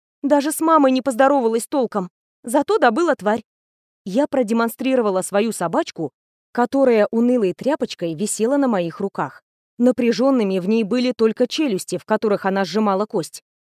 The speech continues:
"Мне кажется, тварь не очень рада предстоящей поездке", заметил Сильх и рванул с места. Меня даже впечатало в стенку сиденья, а в меня впечатала тварь и кость. "Тварь просто не знает, какой сюрприз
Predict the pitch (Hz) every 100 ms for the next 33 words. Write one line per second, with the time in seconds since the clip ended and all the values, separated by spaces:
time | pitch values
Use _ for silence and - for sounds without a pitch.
0 | _ - 190 233 330 - 277 285 269 302
1 | 285 208 240 269 269 294 262 208 247 247
2 | 240 196 175 214 220 - 208 190 - 208
3 | 220 196 151 - 131 _ _ _ - 202
4 | 240 233 - 180 - 294 330 - _ 285
5 | 294 226 190 175 - 220 185 147 131 _
6 | _ _ _ - 233 247 254 240 214 214
7 | 226 - 226 240 226 233 214 - 240 226
8 | 240 - 254 269 220 156 127 _ _ _
9 | 262 247 202 196 262 320 247 - 247 208
10 | 180 156 175 226 220 - 226 165 151 -
11 | - _ _ _ _ _ _ _ - 349
12 | 339 330 320 311 - 302 320 339 359 233
13 | - 262 294 269 - 247 - 359 -